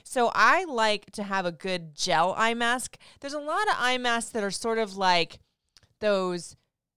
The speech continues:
those, um, paper masks that are wet or whatever that you put on your face, it just sort of feels like a diaper, and I need a little bit more than that. I, so that's why I really like a good thick gel mask, because it really just, like,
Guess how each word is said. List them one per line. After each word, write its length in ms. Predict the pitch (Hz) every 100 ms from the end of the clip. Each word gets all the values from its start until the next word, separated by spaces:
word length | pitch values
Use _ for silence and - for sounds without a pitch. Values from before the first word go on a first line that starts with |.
| _ _ _ -
those, 260 | 202 190
um, 440 | 185 170 160 151 151
paper 360 | - 208 214
masks 360 | 214 196 202 -
that 140 | 190
are 100 | 170
wet 320 | 151 160 185 -
or 100 | 214
whatever 580 | 208 220 220 233 240 214
that 120 | 190
you 80 | 180
put 140 | 208
on 80 | 196
your 140 | 180
face, 320 | 170 190 208 208
it 100 | 208
just 220 | 233 -
sort 160 | 269
of 80 | 254
feels 180 | 240 214
like 120 | 202
a 60 | 190
diaper, 540 | 165 165 175 214 226 -
and 120 | 175
I 120 | 175
need 160 | 185 180
a 60 |
little 160 | 175 170
bit 140 | 165
more 200 | 165 156
than 180 | 147 139
that. 200 | 135 - -
I, 220 | - 156
so 160 | 170 180
that's 220 | 180 175
why 120 | 180
I 60 | 165
really 280 | 160 170 165
like 180 | 160
a 100 | 165
good 320 | 147 - 170 165
thick 400 | - 196 185 165
gel 260 | 180 170
mask, 300 | 170 165 170
because 180 | 175 165
it 120 | 165
really 400 | 175 180 170 170
just, 200 | 160 151
like, 220 | 160 147